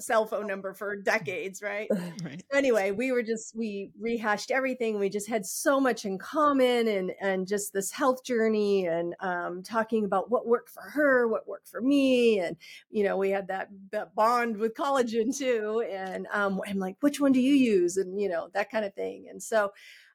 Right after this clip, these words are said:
Speaker 1: um, as the years progressed, um, like, you know, we were talking and it's like, uh, yeah, mine's not the,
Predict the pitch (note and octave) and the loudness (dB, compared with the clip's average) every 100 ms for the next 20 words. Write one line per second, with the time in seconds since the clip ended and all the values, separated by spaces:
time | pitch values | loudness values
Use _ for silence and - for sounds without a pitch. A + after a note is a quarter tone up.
0 | - A3 G#3+ G#3 B3 B3+ A3+ A3 G#3+ G#3 | -6 0 0 0 0 0 -2 -4 -2 -2
1 | G3+ A3 G3 C4+ C#4 A#3+ A#3+ - - - | -6 -10 -2 0 2 0 -2 -8 -14 -6
2 | G#3 G3+ G3+ A3 - _ A#3 G3+ G3 G3 | -4 -4 -6 -10 -12 _ -2 0 4 4
3 | F#3 F3+ B3+ D#4+ - G3+ F#3 G3+ F3 G#3 | 4 -2 -6 -6 -2 0 0 0 0 0
4 | F#3 A3 - _ G#3+ G3 - _ _ _ | 0 -2 -12 _ -8 -8 -10 _ _ _
5 | - _ _ A3 A3+ F3 E3 F3+ D4+ C#4 | -20 _ _ -4 -2 -2 -2 0 -2 -2
6 | G3+ E3 _ - E3 D#3+ | -4 -6 _ -10 -10 -10